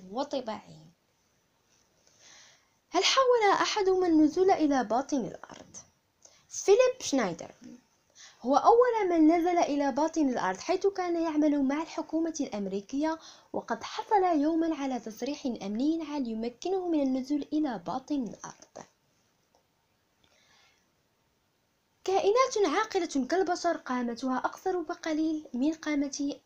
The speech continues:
الإنسان، وهذا ما قاله شنايدر. وهذا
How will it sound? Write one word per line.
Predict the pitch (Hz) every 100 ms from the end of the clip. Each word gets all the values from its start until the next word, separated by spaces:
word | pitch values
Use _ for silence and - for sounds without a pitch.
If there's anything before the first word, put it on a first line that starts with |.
| -
الإنسان، | 277 302 269 254 240 131 - 85 - _ _ _ _ _ - - - _ _ _ _ -
وهذا | 277 403 403 440 392 403 403
ما | 247 220 302
قاله | 330 - 277 285 285 269 285 285 294
شنايدر. | - 240 202 156 - _ _ _ _ _ _ _ _ _ _ _ _ _ _ _ _ _ - _ _
وهذا | 254 254 466 466